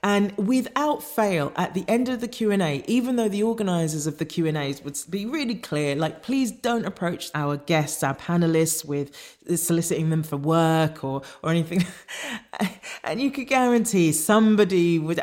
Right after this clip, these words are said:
there was also, like, by, by the way, there was also, like, "Please don't ask them for selfies." Guaranteed that would happen too.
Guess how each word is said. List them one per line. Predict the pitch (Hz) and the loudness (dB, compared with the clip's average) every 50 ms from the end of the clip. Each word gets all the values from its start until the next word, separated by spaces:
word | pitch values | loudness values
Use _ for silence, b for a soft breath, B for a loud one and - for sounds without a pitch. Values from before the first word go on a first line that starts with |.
| - | 2
there | 190 208 233 254 | 4 4 6 6
was | 262 226 277 | 4 2 2
also, | 254 254 277 285 - - 175 143 143 | 2 4 4 4 4 4 2 2 4
like, | 147 143 139 127 156 | 4 2 2 2 2
by, | 156 175 165 165 160 156 | 2 4 4 4 4 2
by | 160 156 - 170 160 151 | 0 0 2 2 2 2
the | 151 151 | 2 2
way, | 156 175 170 147 143 143 | 4 4 4 4 4 2
there | 147 151 143 | 2 4 4
was | 180 175 | 6 6
also, | 208 214 208 190 165 | 6 6 6 4 2
like, | 151 - - | 2 2 0
"Please | - 202 226 220 180 | 0 0 2 2 2
don't | 190 165 143 | 2 0 0
ask | 160 165 160 - | 0 -2 -2 -4
them | 165 139 | -4 -4
for | - | -4
selfies." | 151 - - 165 151 143 147 - 135 139 135 135 - - 165 151 | -2 0 2 2 2 2 0 -2 -2 -2 -2 -4 -6 -6 -6 0
Guaranteed | - - 151 147 151 151 147 156 160 160 - 156 147 147 | 2 2 2 2 0 0 -2 -2 -2 0 0 0 0 2
that | 160 147 110 | 2 0 0
would | 143 139 | 0 -2
happen | 143 147 151 - 156 | -2 -4 -4 -4 -4
too. | 151 - 175 165 147 139 | -2 -2 -2 -2 -2 -2